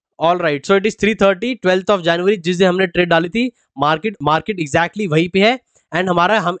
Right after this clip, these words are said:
and हमें इसमें वन ट्वेंटी वन रुपीज का यहाँ पे प्रॉफिट मिल रहा है। गाइस,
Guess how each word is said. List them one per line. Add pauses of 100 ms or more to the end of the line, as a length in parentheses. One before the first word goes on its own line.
and
हमें
इसमें
वन
ट्वेंटी
वन
रुपीज
का
यहाँ
पे
प्रॉफिट
मिल
रहा
है। (460)
गाइस,